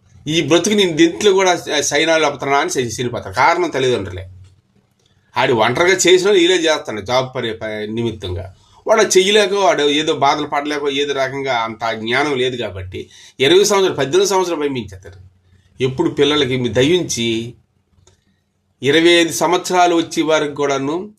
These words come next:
"ఒరే ఏదో పని చేతి బాగుండదు" నవ్వుతూ చెప్పాలి, "ఖాళీ ఉండదు కదరా" అని వదిలేయాలి. మళ్ళీ పది సార్లు చెప్పకూడదు.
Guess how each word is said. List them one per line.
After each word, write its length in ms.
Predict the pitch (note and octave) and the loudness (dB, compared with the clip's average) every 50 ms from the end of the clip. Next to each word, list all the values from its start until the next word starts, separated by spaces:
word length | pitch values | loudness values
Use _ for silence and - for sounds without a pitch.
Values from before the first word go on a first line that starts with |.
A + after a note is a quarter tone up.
| _ - | _ -4
"ఒరే 240 | B2+ C3+ C3+ B2+ | 0 0 2 2
ఏదో 140 | B2 B2+ C#3+ | 2 2 0
పని 200 | - B2 A#2+ B2+ | 0 -2 -2 -2
చేతి 180 | C3 D3 C3+ C3 | 0 -2 -2 0
బాగుండదు" 280 | C3 C3 B2+ B2 B2 | 0 0 0 0 0
నవ్వుతూ 340 | B2 B2 B2 C3+ D3+ - G#3 | 0 0 0 0 -2 -2 -4
చెప్పాలి, 460 | - - A#2+ G2 - - - F2 F#2 | -4 -4 -6 -6 -6 -10 -18 -20 -20
"ఖాళీ 540 | F#2 - _ _ _ - - A2 A#2 C3 C3+ | -20 -20 _ _ _ -8 -4 -2 0 0 0
ఉండదు 240 | C3 B2+ A#2 A2 G#2 | 0 -2 -4 -4 -6
కదరా" 260 | G#2+ A2 G#2 G2+ G2+ | -6 -8 -6 -6 -4
అని 260 | G2+ G#2 A2 G#2 B2+ | -6 -6 -6 -2 2
వదిలేయాలి. 540 | F#3 G#3+ F#3 F3 F3+ E3 C3 F#2+ - F2+ - - _ _ - | 4 4 4 4 4 0 0 -2 -4 -8 -14 -18 _ _ -2
మళ్ళీ 160 | C#3 E3+ F3+ | -2 0 2
పది 180 | F3 D#3 D3 - | 0 0 0 0
సార్లు 220 | D#3+ D#3 D#3+ D3 | 0 0 0 0
చెప్పకూడదు. 600 | - C3+ A#2+ - B2+ B2 A2 F#2 F2+ F2+ F#2 - | -4 -6 -6 -6 -8 -8 -8 -8 -8 -10 -14 -16